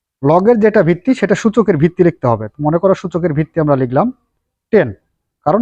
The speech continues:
লগের ভিত্তি টেন। এর উপরে যে সমানের অপোজিটে ফাইভ থাকে সে ফাইভটা কি করতে হবে? পা-,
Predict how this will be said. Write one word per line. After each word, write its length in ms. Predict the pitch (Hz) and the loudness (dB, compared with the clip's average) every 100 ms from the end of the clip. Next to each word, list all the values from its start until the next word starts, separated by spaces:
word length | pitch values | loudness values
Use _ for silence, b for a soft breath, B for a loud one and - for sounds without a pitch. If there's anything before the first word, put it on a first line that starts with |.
| 208 | 2
লগের 220 | 180 165 | 2 2
ভিত্তি 300 | 147 143 - 277 277 | 0 -2 -4 -4 -2
টেন। 160 | 180 113 - _ - - _ _ _ _ _ _ | -2 -2 -10 _ -20 -20 _ _ _ _ _ _
এর 140 | 185 269 | 2 2
উপরে 260 | 240 196 202 | 2 0 2
যে 160 | 190 190 | 4 2
সমানের 380 | 175 190 196 202 | 2 0 0 2
অপোজিটে 440 | 175 202 202 196 202 | 0 0 0 0 -2
ফাইভ 160 | 160 165 - | 0 -4 -2
থাকে 140 | 165 233 | -4 -2
সে 80 | 190 - | -4 -4
ফাইভটা 300 | 156 156 - | -4 -2 -4
কি 120 | - 160 | -4 -6
করতে 180 | 151 156 | -6 -4
হবে? 100 | 202 | -2
পা-, 280 | - 151 | 0 -2